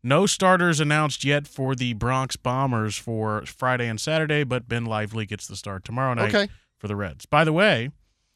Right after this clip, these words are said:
Speaker 1: you tweeted this out earlier, the Covcath, uh, basketball camp
Speaker 2: Yeah.
Speaker 1: that's coming up. Covcath's very own Luke Maile.
Speaker 2: Yes.
Speaker 1: A big day at the plate for him yesterday, including a monster,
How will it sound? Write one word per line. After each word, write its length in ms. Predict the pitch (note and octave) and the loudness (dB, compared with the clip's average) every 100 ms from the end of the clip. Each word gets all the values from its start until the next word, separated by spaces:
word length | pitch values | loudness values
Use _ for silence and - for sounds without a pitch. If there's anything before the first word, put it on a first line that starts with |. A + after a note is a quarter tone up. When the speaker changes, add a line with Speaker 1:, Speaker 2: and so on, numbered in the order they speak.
| _ - | _ -10
Speaker 1:
you 160 | A#2+ | -6
tweeted 360 | C#3+ - D3+ C#3 | -4 -2 -2 0
this 180 | C#3 D3 | 0 2
out 180 | C3 B2+ | 0 2
earlier, 400 | D#3 E3 A#2 G#2 | 0 0 0 -2
the 200 | G#2 G2+ | -4 -6
Covcath, 760 | - C3+ C3 C#3+ C3 B2+ - | -4 -4 -4 0 0 0 -4
uh, 140 | A#2 G#2 | -6 -2
basketball 800 | A#2+ B2 C#3+ E3 C#3+ D3+ D#3 D#3 | 0 2 0 -2 -2 0 0 0
camp 400 | E3+ E3+ G3 - | 0 0 -2 -6
Speaker 2:
Yeah. 220 | C3 C3+ C3+ | 0 2 2
Speaker 1:
that's 160 | - | 0
coming 280 | D#3+ D3+ D#3 | -2 -2 -2
up. 140 | E3+ F3+ - _ _ - | -4 -6 -18 _ _ 0
Covcath's 500 | D#3 C#3+ D#3+ D3 C3 | 0 2 0 0 0
very 320 | D3 D3 C#3+ | 2 2 2
own 220 | C#3+ C3 | 2 2
Luke 240 | C3 D3+ - | 0 0 -2
Maile. 560 | A#2+ C#3 G#3 C3 D#2 _ | 0 2 2 -2 -6 _
Speaker 2:
Yes. 500 | C3 E3+ A#3+ E3 - - | 4 6 6 2 -2 -2
Speaker 1:
A 180 | A2 G2+ | 0 2
big 300 | C3+ E3+ E3 | 2 2 2
day 160 | D#3 | 2
at 80 | D3 | 2
the 80 | C3 | 0
plate 300 | - D3 C#3 | -2 0 -2
for 160 | - A#2+ | -2 -2
him 240 | C#3 E3 | 0 0
yesterday, 640 | D3+ C#3+ - C3+ C3 C3+ | 0 -2 -2 -2 0 0
including 480 | A#2+ G#2+ C#3+ C#3 C3+ | 0 -2 -4 -2 -2
a 160 | A#2+ A#2 | -2 -2
monster, 1080 | A2 A#2+ C3+ D3 E3+ F#3+ F#3+ - - - | -2 0 2 4 6 4 4 0 -4 -12